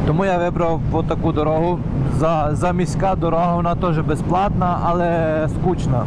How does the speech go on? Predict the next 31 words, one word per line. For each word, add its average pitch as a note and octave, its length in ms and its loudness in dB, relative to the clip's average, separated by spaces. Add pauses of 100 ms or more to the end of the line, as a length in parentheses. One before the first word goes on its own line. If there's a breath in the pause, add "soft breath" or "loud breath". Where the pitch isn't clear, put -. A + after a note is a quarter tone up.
(140)
бо D#3+ 60 2
ти E3 140 0
їдеш D#3 260 0
весь D3 180 0
час D3+ 160 0 (120)
прямо, D#3 400 0 (200)
немає D#3+ 260 0
нічого D3 360 0
цікавого C3 460 0
довкола. A#2+ 480 0 (720)
Але E3+ 120 0
то G#3 160 0
нічого, G3 320 0
такої F#3+ 300 0
дороги F#3+ 300 0
мене F#3 180 0
чекає F3 340 0
приблизно D#3+ 580 0
кілометрів D#3+ 640 0
сто E3+ 140 0
п'ятдесят. C#3 500 0 (200)
Зараз E3+ 220 0
я D#3+ 60 0
тримаю D#3 360 -2
курс D#3+ 380 0
на D3+ 260 0 (180)
Флоренцію, D#3+ 760 0 (460)
а C3 120 0
вже D3 120 0
там F#3 220 0
поставлю D#3+ 600 0